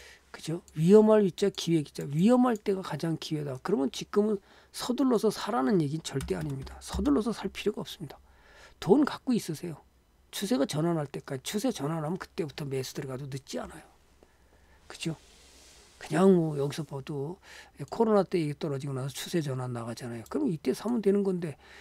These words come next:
그걸 그냥 자꾸 떨어지는데 더 사가지고, 그죠? 아파하고 그러지 마시라는 거죠.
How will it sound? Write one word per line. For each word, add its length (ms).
그걸 380
그냥 260
자꾸 300
떨어지는데 600
더 140
사가지고, 500
그죠? 260
아파하고 640
그러지 260
마시라는 480
거죠. 260